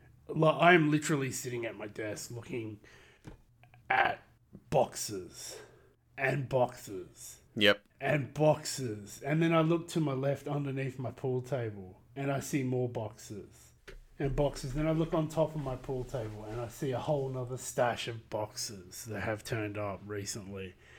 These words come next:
Speaker 1: And it's, um,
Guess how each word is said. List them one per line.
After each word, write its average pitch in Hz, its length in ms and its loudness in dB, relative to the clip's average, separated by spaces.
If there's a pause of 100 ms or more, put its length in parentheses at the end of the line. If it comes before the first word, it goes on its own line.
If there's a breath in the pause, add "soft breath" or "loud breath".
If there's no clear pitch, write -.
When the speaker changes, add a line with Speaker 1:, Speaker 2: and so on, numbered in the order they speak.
(680 loud breath)
Speaker 1:
And 143 400 2 (340)
it's, - 720 6 (1040 loud breath)
um, 165 380 6